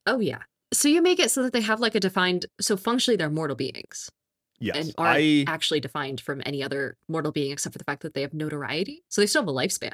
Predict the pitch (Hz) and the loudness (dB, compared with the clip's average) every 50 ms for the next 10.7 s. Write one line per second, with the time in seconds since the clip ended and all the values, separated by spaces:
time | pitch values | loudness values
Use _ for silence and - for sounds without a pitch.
0 | - _ - 127 139 170 190 196 202 196 - _ - - - - 160 165 170 160 | -12 _ -2 0 2 4 4 4 2 0 -4 _ -12 -12 -8 -2 0 0 2 0
1 | 151 143 - - - 151 127 110 107 104 101 117 120 101 131 - 135 120 113 113 | 0 -2 -4 -4 -2 0 0 2 2 2 2 2 0 -2 -4 -2 0 2 2 2
2 | 110 107 98 101 - _ _ _ _ _ _ - 135 147 185 214 208 220 202 190 | 0 0 -4 -8 -16 _ _ _ _ _ _ 0 2 4 4 2 2 -2 -2 0
3 | 180 165 139 120 113 107 107 104 98 95 92 - - - - - - - - - | 0 2 2 2 2 2 0 0 0 -2 -2 -4 -8 -14 -14 -14 -14 -14 -12 -6
4 | 113 117 127 151 160 156 175 165 156 156 131 123 127 120 117 107 - 147 180 185 | 0 2 2 2 2 2 0 0 0 0 0 0 2 0 0 2 2 4 4 4
5 | 165 139 135 127 - - 127 107 - - 92 85 85 82 - - 90 113 90 95 | 4 4 2 2 2 0 0 0 0 -2 -4 -4 -6 -8 -6 -4 -2 -2 -2 -4
6 | - _ _ _ _ _ _ _ _ - - 101 98 98 92 107 110 120 123 131 | -8 _ _ _ _ _ _ _ _ -2 0 2 2 2 2 2 2 4 4 4
7 | 135 123 135 135 123 120 120 117 113 110 113 110 117 113 101 101 98 95 92 90 | 2 0 0 0 2 2 2 2 2 0 -2 -2 -2 0 0 0 0 0 -2 -4
8 | 90 90 87 - - 110 107 113 - 131 123 127 127 139 131 120 104 104 107 98 | -4 -6 -8 -8 -8 -8 -8 -4 -2 0 2 4 4 2 2 0 -2 0 0 0
9 | - - _ _ _ 107 107 104 98 92 92 90 87 95 - - - - _ _ | -2 -4 _ _ _ -6 -2 0 0 0 0 -2 -4 -8 -10 -12 -16 -20 _ _
10 | _ - - 110 90 90 92 82 82 - 50 50 - | _ -10 -8 -6 -4 -4 -4 -4 -4 -8 -12 -14 -16